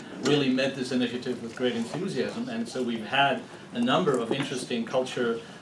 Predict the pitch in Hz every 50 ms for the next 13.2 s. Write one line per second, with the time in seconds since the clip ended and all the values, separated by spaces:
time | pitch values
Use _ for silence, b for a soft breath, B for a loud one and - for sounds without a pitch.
0 | B - 120 123 120 120 117 117 117 113 - - - 120 123 123 120 113 113 123
1 | 120 120 120 120 120 123 123 113 113 127 139 143 143 139 135 127 117 B B B
2 | B B B - - 127 127 127 123 - - 170 170 170 - 156 156 143 147 170
3 | 147 143 147 139 135 135 135 131 147 147 139 - 147 135 156 151 151 156 147 127
4 | 131 - - - 151 147 - - 156 143 139 127 - - - - 139 131 127 127
5 | 123 117 117 113 117 127 123 123 123 123 - 131 127 123 120 123 127 127 123 123
6 | 120 - - - - - - - - - - 127 127 - - - - - - -
7 | - - - - - - - - - - - - 180 190 185 170 151 151 147 147
8 | - B B B B B B - - 151 143 139 127 - - 180 175 - 151 147
9 | 139 135 135 127 131 135 131 127 127 120 120 147 147 139 139 139 135 117 131 131
10 | 131 131 - 131 117 - 147 135 127 127 139 135 127 127 123 131 139 156 151 147
11 | 143 - - - 135 131 127 127 131 127 127 123 135 131 - - 190 175 185 196
12 | 185 170 156 131 135 147 147 139 135 139 165 180 175 139 123 - 123 - - 104
13 | 107 107 120 143